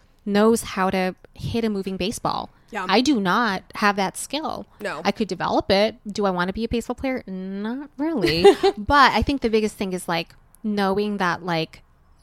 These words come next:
Speaker 1: you, you've already,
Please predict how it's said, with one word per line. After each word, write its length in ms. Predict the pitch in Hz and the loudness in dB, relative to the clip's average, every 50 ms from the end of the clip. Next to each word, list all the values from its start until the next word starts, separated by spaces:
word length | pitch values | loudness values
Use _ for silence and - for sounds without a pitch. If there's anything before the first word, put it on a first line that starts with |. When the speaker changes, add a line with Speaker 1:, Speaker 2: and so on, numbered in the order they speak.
| _ _ - | _ _ -12
Speaker 1:
you, 760 | 214 190 185 196 202 220 233 240 240 240 240 233 220 165 - - - - - - _ _ _ _ - _ _ _ - | -10 -6 -4 -2 -2 0 0 2 2 2 0 0 -2 -4 -8 -16 -20 -20 -20 -20 _ _ _ _ -20 _ _ _ -6
you've 260 | 220 208 247 277 247 | 0 2 4 6 8
already, 680 | 262 226 208 196 202 202 202 208 208 208 196 190 190 | 8 8 8 6 4 2 2 2 2 0 0 -2 -2